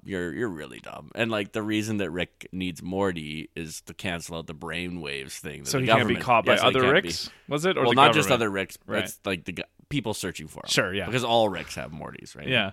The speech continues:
Speaker 2: Yeah, there's that crazy scene of all the Mortys getting slightly hurt <laughs>
Speaker 1: Yeah.
Speaker 2: around that building, I think at the end of season one.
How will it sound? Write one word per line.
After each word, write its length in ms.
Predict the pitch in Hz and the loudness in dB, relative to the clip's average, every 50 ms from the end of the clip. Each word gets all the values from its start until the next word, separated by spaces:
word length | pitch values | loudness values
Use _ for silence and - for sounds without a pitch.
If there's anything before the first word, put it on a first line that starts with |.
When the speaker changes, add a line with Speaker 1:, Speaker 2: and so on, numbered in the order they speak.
| - - | -2 2
Speaker 2:
Yeah, 80 | - 151 | 2 4
there's 200 | 139 143 135 135 | 6 6 6 6
that 120 | 143 139 | 4 2
crazy 480 | - - 151 139 139 139 135 131 139 135 | 2 2 4 4 4 4 4 2 0 0
scene 380 | 131 - 143 127 127 131 131 | 0 2 2 2 4 2 2
of 160 | 131 127 110 - | 0 -2 -4 -2
all 280 | - - 123 120 123 | 0 4 4 4 4
the 120 | 117 131 120 | 4 2 0
Mortys 580 | 113 113 113 117 117 120 123 127 127 123 127 | 2 2 2 2 4 4 2 2 0 -2 -2
getting 560 | - 127 123 117 113 113 110 110 110 117 110 - - | 0 2 4 4 4 4 2 0 -2 -4 -6 -8 -8
slightly 720 | - - - 127 127 127 123 - - 127 123 120 120 123 | -8 -6 -2 0 0 0 0 0 -2 0 0 2 2 0
hurt 340 | 120 117 131 131 - - - - - - - | 0 0 0 0 0 -2 -4 -8 -6 0 2
<laughs> 160 | 208 - - - | 2 4 8 10
Speaker 1:
Yeah. 140 | 240 190 175 | 12 12 12
Speaker 2:
around 160 | 175 170 170 | 12 10 10
that 200 | 175 156 147 - | 10 8 6 6
building, 380 | 147 139 143 147 165 175 175 | 4 4 4 4 4 4 2
I 60 | 170 147 | 2 0
think 140 | 143 143 139 | 0 0 0
at 80 | - | 2
the 80 | 127 127 | 4 4
end 140 | 127 123 131 | 4 4 2
of 100 | 135 - | -2 -4
season 280 | - 139 120 117 113 | -4 -4 -4 -4 -4
one. 280 | 110 113 117 123 143 156 | 0 2 2 2 0 -2